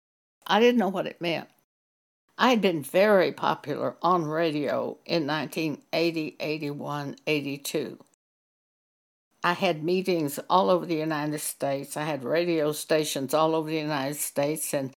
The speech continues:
I would go into those cities where I was on radio and have two to three day meetings for the radio audience.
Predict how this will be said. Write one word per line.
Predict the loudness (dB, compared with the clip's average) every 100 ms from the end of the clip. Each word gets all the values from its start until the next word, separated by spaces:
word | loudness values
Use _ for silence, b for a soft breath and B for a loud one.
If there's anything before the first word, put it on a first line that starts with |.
| _ _ 0
I | 2
would | 2 0
go | 2 2
into | 2 0 -6
those | 0 2 2 0
cities | -2 2 2 0 -4 -4
where | -2
I | 0 0
was | -2 0
on | 0 0
radio | 0 2 0 0 0
and | -2
have | -2 -4 -6 -18 _ _ -2
two | 2 2
to | 2
three | 2 2 2
day | 2 -2
meetings | -2 -2 -2 -4 -6
for | -4 -2
the | -2
radio | 0 0 0 0 0
audience. | 0 -4 -6 -8 -12 -12 -12